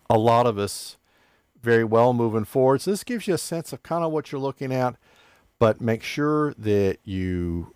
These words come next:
if you ch-, when you change the password, to write it down, or not necessarily write it down, but put it in a password manager. That's, that's the better way to do it.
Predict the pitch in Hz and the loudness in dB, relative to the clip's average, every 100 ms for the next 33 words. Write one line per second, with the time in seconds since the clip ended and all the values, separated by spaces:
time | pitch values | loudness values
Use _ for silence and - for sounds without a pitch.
0 | - 98 87 95 85 - - 127 104 95 | -4 -2 -2 -6 -8 -12 -10 -6 -6 -6
1 | - 175 175 - - 143 127 - 123 117 | -4 -2 -2 -4 -2 -2 -2 -4 -2 -2
2 | - _ _ _ _ - - 120 110 107 | -6 _ _ _ _ -14 -6 -4 -2 -4
3 | 104 95 82 80 120 165 160 143 135 135 | -4 -6 -4 0 0 2 2 2 2 0
4 | 135 _ _ - 107 104 104 120 - 117 | -4 _ _ -2 2 2 2 0 -2 -4
5 | 104 110 104 101 104 98 - 123 123 117 | -4 -2 0 0 0 -2 -4 -4 -4 -4
6 | 139 127 - 113 104 101 95 92 98 104 | -4 -4 -6 -10 -6 -4 -4 -4 -4 -4
7 | - - 107 - 90 92 85 82 80 82 | -4 -6 -6 -8 -4 -4 -2 -4 -6 -6
8 | 85 82 | -4 -4